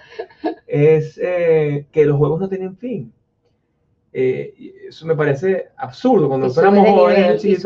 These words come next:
Speaker 1: subes de nivel.
Speaker 2: yo, pana, llegaba a Super Mario Bros, llegabas al mundo uno punto cero punto cuatro, <coughs> ah, ganaste el juego, se acabó ya.
Speaker 1: Ujú.
Speaker 2: Y de repente te entraba una, una tristeza que ya se acabó, pero ya. Ahora no, ahora hacen los juegos Nintendo y todas esas compañías brillantes, ojo, porque ellos juegan con la dopamina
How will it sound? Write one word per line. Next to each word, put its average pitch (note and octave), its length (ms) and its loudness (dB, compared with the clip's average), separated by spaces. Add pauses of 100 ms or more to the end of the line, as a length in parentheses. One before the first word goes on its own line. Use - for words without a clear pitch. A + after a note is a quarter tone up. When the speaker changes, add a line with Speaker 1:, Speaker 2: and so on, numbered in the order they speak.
Speaker 1:
subes F#3+ 160 -4
de G3+ 100 -4
nivel. F#3+ 580 -8
Speaker 2:
yo, C#3+ 200 -6
pana, G3 260 -6
llegaba C3+ 240 -6
a - 20 -10
Super F#3 180 -8
Mario E3 220 -4
Bros, G#3 200 2
llegabas D#3+ 260 -2
al E3 80 -4
mundo D#3+ 220 -4
uno F#3+ 140 -4
punto F#3 160 -6
cero E3 140 -8
punto F#3 180 -10
cuatro, G#3 540 2
<coughs> - 320 0
ah, F3+ 180 2
ganaste F#3+ 340 2
el F#3+ 40 2
juego, E3 220 2
se C#3+ 80 -6
acabó C#3 240 -2
ya. F3 340 -6 (300)
Speaker 1:
Ujú. E3 340 -16
Speaker 2:
Y D3 80 -12
de C#3 60 -2
repente C3+ 240 -8
te A3 60 -6
entraba E3+ 220 -2
una, G#3 140 -2
una F#3+ 200 -6
tristeza G3 360 -6
que G3+ 80 -8
ya E3 80 0
se G3 80 -10
acabó, F#3+ 320 0
pero C#3+ 160 -10
ya. A3+ 580 -10 (340)
Ahora F#3 220 -4
no, A#3 120 0
ahora F3+ 220 0
hacen A#3 180 -6
los F#3 80 -2
juegos F#3+ 240 -2
Nintendo E3+ 480 -6
y - 20 -20
todas - 140 -20
esas F3+ 80 -18
compañías G3 520 -6
brillantes, C#3+ 640 -10
ojo, C#3+ 260 -10 (360)
porque A2+ 180 -14
ellos B2+ 100 -4
juegan D3 240 0
con D#3+ 120 -2
la C#3 60 -2
dopamina B2+ 560 -6